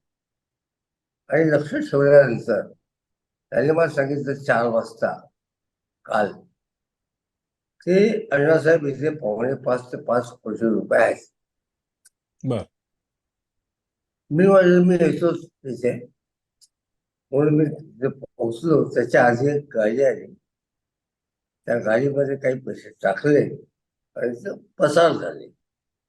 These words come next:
Speaker 2: बर.
Speaker 1: पण त्यांनी खोलीला कुलूप मारलं, व्यक्तिगत स्वतःचा लावलं खाजगी. आता सरकारी रेस्ट हाऊस,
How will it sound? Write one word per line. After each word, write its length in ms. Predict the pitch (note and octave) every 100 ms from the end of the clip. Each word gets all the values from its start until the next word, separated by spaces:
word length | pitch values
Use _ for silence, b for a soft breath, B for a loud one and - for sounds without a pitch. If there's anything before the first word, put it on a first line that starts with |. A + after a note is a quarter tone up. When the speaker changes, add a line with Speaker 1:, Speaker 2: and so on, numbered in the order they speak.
| _ _ _
Speaker 2:
बर. 220 | B2 G#2+ -
Speaker 1:
पण 200 | F3+ F3+
त्यांनी 520 | F3+ F3 F3 F#3+ -
खोलीला 420 | C#3 D3+ G3+ G#3
कुलूप 460 | G#3 - F3 G3 A#3+ -
मारलं, 640 | G#3 F3+ F3 G3 A3 C4+
व्यक्तिगत 500 | D3 D3 D3 D#3+ D#3+
स्वतःचा 640 | E3 - A#2+ A2 B2 C#3
लावलं 320 | B2+ G#2+ A2+ A2+
खाजगी. 360 | G#2 F#2 F2 - - _ _ _ _ _ _ _ _ _ _ _ _ _
आता 280 | - A2+ D3+
सरकारी 520 | D3+ C#3+ C#3 D3 F3+
रेस्ट 360 | F3 D#3+ - -
हाऊस, 380 | G#2 F#2 -